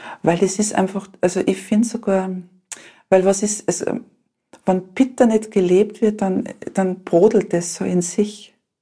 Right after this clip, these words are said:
Und das ist wirklich, äh, ein Leidensdruck. Das ist wirklich ein Leidensdruck. Und, ähm, ich hab, also eine, eine Klientin hat jetzt mal erzählt, ähm,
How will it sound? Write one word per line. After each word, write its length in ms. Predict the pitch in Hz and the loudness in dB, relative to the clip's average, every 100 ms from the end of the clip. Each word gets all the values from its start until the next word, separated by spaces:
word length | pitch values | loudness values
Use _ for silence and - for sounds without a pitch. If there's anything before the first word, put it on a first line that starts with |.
| _ _ _ _ _ - - - | _ _ _ _ _ -20 -18 -2
Und 200 | 190 175 | 0 2
das 160 | 190 208 | 2 2
ist 280 | 214 - | 0 0
wirklich, 560 | 180 226 226 254 240 - | 4 4 4 0 0 0
äh, 60 | 190 | 0
ein 320 | 185 - 185 | 2 2 2
Leidensdruck. 920 | 180 170 180 185 - - 175 - - _ _ _ _ _ _ - | 4 4 2 0 -4 -2 -2 -4 -20 _ _ _ _ _ _ -8
Das 120 | 202 | -2
ist 200 | 190 214 | 0 2
wirklich 340 | 220 226 214 | 2 2 0
ein 80 | 202 | 2
Leidensdruck. 720 | 175 175 180 - - 165 - _ _ - - - _ | 2 2 -2 -4 -6 -6 -10 _ _ -20 -20 -20 _
Und, 300 | - 185 180 - | 0 2 2 0
ähm, 520 | 185 180 170 - - _ _ - | 2 0 -2 -6 -20 _ _ 0
ich 200 | 180 170 | 2 4
hab, 200 | 180 247 - - | 2 0 -16 -8
also 180 | 180 190 | -6 -4
eine, 220 | 170 170 _ | -4 -6 _
eine 120 | 170 | -10
Klientin 600 | - 165 160 208 - 240 | -6 -2 -2 0 0 0
hat 100 | 214 | 0
jetzt 260 | 196 190 - | -2 -2 -6
mal 100 | 202 | -4
erzählt, 760 | 175 175 - - 170 240 - - _ _ _ _ - - - _ _ _ _ - | -4 -4 -6 -2 0 0 -2 -18 _ _ _ _ -20 -20 -20 _ _ _ _ -4
ähm, 580 | 175 170 170 170 175 | -2 0 -4 -6 -10